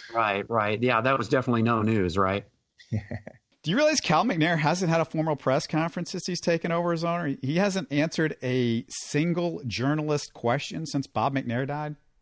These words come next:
Speaker 1: Hmm. Well, that's true. And you have to wonder,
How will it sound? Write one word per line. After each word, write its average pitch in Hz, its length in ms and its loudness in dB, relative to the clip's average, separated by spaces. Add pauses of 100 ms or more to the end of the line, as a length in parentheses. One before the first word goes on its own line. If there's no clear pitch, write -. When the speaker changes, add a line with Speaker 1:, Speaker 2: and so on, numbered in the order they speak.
(160)
Speaker 1:
Hmm. 131 220 4 (200)
Well, 123 180 4
that's 117 200 2
true. 135 380 2 (180)
And 147 160 4
you 165 120 4
have 196 120 0
to 160 80 4
wonder, 165 460 2